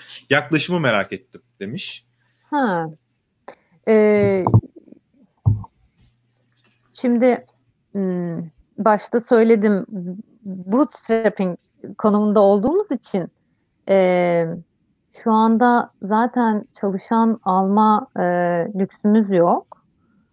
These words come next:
Speaker 2: E, dolayısıyla elimizdeki, e, kaynaklarla en iyisini yapmaya çalışıyoruz. E, çalışanımız olmasını tercih ederiz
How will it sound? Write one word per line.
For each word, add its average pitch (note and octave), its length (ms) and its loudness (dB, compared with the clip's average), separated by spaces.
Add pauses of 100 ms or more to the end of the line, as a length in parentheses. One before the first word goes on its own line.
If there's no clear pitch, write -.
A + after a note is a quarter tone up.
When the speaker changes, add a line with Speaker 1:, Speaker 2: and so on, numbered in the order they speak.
(300)
Speaker 2:
E, G3+ 40 2 (760)
dolayısıyla A3+ 580 2
elimizdeki, G#3+ 840 0 (220)
e, F3 280 0
kaynaklarla G3 760 2
en D#4+ 100 0
iyisini A3+ 360 0
yapmaya F#3 360 -2
çalışıyoruz. - 720 -8 (880)
E, G3+ 60 4 (3000)
çalışanımız A3+ 600 0
olmasını C4 480 2
tercih B3+ 400 2
ederiz F#3+ 300 0